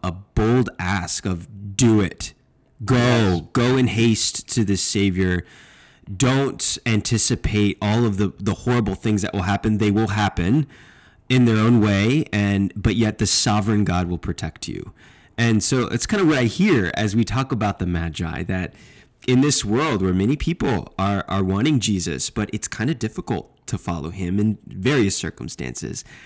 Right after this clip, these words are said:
Speaker 1: the Magi are saying, "Do it."
Speaker 2: Yeah, they really show, like, spare no expense.
Speaker 1: Yeah. Go.
Speaker 2: They, they upend everything. It's not convenient. It's not like they just had, like, scheduled vacation.
Speaker 1: <laughs>
Speaker 2: You know,
Speaker 1: Right.
Speaker 2: like, they,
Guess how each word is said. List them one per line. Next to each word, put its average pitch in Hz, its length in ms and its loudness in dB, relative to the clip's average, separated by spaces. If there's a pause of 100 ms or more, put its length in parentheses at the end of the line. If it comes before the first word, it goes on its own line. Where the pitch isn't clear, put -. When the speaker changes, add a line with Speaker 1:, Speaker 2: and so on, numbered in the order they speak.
(180)
Speaker 1:
the 98 80 -8
Magi 92 320 0
are 87 80 0
saying, 85 340 -6
"Do 110 180 -12
it." - 100 -20 (760)
Speaker 2:
Yeah, 180 220 4
they 160 160 4
really 190 160 0
show, 160 240 -2
like, 104 160 -6
spare - 240 -10
no 135 140 -6
expense. - 580 -16 (220)
Speaker 1:
Yeah. 90 320 -2 (720)
Go. 95 340 -2
Speaker 2:
They, 120 180 -6
they 135 280 -6 (640)
upend 127 320 -4
everything. 110 540 -14 (920)
It's 143 140 -6
not 214 160 4
convenient. 123 400 0
It's 147 60 -4
not 196 140 0
like 147 160 -2
they 135 100 2
just 135 180 -4
had, 120 160 -2
like, 104 180 -6
scheduled 110 440 -8
vacation. 98 560 -10 (400)
Speaker 1:
<laughs> 202 100 2 (1080)
Speaker 2:
You 131 160 -2
know, 107 260 -4
Speaker 1:
Right. 185 80 -10
Speaker 2:
like, 104 200 -8
they, 175 360 -2